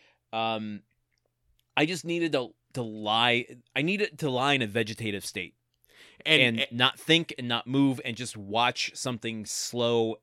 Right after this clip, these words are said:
Speaker 1: that didn't, wasn't plot heavy, which I, why I understood watching golf at that point, where it's just like,
Speaker 2: Mm.
Speaker 1: it's just, you kinda keep track of score, but it's very slow moving,
Speaker 2: Mm-hmm.
Speaker 1: and <laughs> there's not a lot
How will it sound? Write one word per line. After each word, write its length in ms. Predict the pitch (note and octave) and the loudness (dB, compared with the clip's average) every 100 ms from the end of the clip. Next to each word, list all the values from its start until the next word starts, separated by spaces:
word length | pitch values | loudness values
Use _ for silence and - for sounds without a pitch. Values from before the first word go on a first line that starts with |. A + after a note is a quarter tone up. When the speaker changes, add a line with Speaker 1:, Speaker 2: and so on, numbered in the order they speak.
| _ | _
Speaker 1:
that 480 | A2+ A2 G#2+ - G#2+ | -6 -4 -4 -6 -6
didn't, 320 | B2+ A#2 A#2 _ _ _ _ | -4 -4 -8 _ _ _ _
wasn't 340 | B2+ D3+ E3 - | 4 4 4 -6
plot 300 | C3+ B2 - | -2 -2 -2
heavy, 440 | A#2+ A2 A2+ A2 _ _ _ _ | -4 -2 -4 -6 _ _ _ _
which 220 | C#3+ C#3+ - | -2 -2 0
I, 120 | D3 - | -2 0
why 360 | D#3+ E3+ E3+ - C3 | 4 6 6 2 2
I 180 | C#3+ | 4
understood 420 | C#3+ C#3 - D3 A2 | 4 0 0 0 2
watching 360 | A2+ A2+ G#2+ | -2 -2 -4
golf 240 | G#2+ G#2+ G2 | -4 -4 -6
at 80 | - | -10
that 180 | E2 | -12
point, 240 | - E2 - | -12 -18 -20
where 160 | - A2+ | -10 -8
it's 100 | G2 | -6
just 140 | C3 A#2+ | -4 -2
like, 120 | G#2+ | -4
Speaker 2:
Mm. 200 | F#2 F2+ - - _ _ _ | -6 -12 -16 -20 _ _ _
Speaker 1:
it's 120 | C#3 C#3 | -2 -2
just, 280 | B2+ - - _ _ - - | -4 -6 -16 _ _ -16 -2
you 160 | C#3+ B2+ | 0 0
kinda 420 | - C3+ D3 C#3 | 0 0 2 2
keep 240 | - D3 | 0 -2
track 260 | C#3+ C3+ C3+ | 0 0 0
of 60 | |
score, 460 | - - C3 B2+ B2+ _ _ | -6 -4 -4 -4 -8 _ _
but 140 | A#2 G2+ | -4 -4
it's 120 | F2+ | -4
very 380 | F2+ A#2+ B2 B2 | 0 0 2 -2
slow 340 | - A#2+ A#2+ | -6 -4 -4
moving, 460 | A#2+ A#2 B2 B2 A#2+ _ _ C#3 | -2 -6 -6 -10 -12 _ _ -6
Speaker 2:
Mm-hmm. 120 | D3 | -2
Speaker 1:
and 580 | G#2 G2+ G2+ G2+ G#2 G2 C#3 - | 0 0 -2 -6 -12 -12 -12 -6
<laughs> 180 | F3+ D3+ | -4 0
there's 220 | D#3+ C3+ C#3+ | 2 0 -2
not 220 | C3+ C3+ | -2 -2
a 60 | |
lot 300 | B2+ B2 B2 | 0 0 0